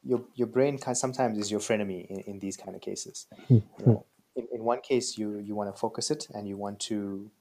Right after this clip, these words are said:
Speaker 1: you know, do something that's gonna move you forward. And in the other instance, it can be your, your, your worst enemy, where it says, "Oh, no, don't, don't do that. You've been doing that for so long now. Let's go take a break. Let's go, let's go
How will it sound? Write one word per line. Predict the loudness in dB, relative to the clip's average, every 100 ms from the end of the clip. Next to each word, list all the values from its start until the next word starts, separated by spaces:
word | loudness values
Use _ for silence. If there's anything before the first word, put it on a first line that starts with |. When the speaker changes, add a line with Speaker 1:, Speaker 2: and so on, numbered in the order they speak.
| -16
Speaker 1:
you | -12
know, | -8
do | -4 -2
something | -2 -6 -8 -6
that's | -6 -6
gonna | -10 -8
move | -8 -8
you | -4
forward. | 0 2 0 -6 -20 -20 _
And | 0
in | 2
the | 4
other | 6 6
instance, | 2 0 -2 -4
it | -4
can | -2 0
be | 0
your, | 0 0 -2 _ -10
your, | -6
your | -4
worst | 0 2 4
enemy, | 2 2 0
where | 0 -2
it | 0
says, | -2 -2 -2
"Oh, | 0 2
no, | 2 0 0
don't, | 0 -2 -4 -4
don't | -2 -2
do | -2
that. | -2
You've | -4
been | -8
doing | -6 -4
that | -4 -6
for | -8
so | -4 -2
long | 0 -2 -2
now. | -6 -6 -8 _ -20 -20 -14
Let's | -10
go | -6
take | -4 -4
a | -6
break. | -6 -6 -4
Let's | -8
go, | -4 -2 -2
let's | -4 -4
go | -2 -2 -4